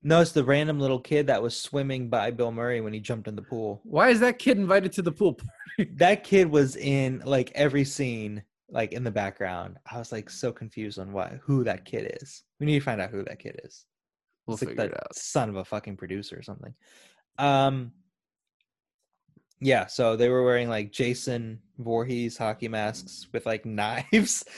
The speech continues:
Speaker 1: Like, what kind of fucking high school is this where you walk around with masks and knives? Make giant leaf burning pile. I don't get it.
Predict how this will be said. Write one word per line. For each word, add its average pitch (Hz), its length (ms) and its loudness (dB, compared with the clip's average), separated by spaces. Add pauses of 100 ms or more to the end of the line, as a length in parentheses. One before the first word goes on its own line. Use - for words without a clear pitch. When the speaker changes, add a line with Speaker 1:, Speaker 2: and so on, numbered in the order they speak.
(140)
Speaker 1:
Like, 208 180 8
what 254 120 4
kind 440 180 6
of 392 100 6
fucking 196 380 4
high 147 180 6
school 139 300 2
is 113 160 4
this 113 200 -6
where 127 100 2
you 127 100 2
walk 131 280 4
around 120 360 4
with 110 160 -6
masks 110 460 -2
and 101 120 -6
knives? - 540 -8 (880)
Make 135 260 2
giant 147 320 4
leaf 131 400 4 (360)
burning 120 420 4
pile. 107 580 -2
I 123 140 2
don't 101 180 -2
get - 140 -10
it. - 160 -10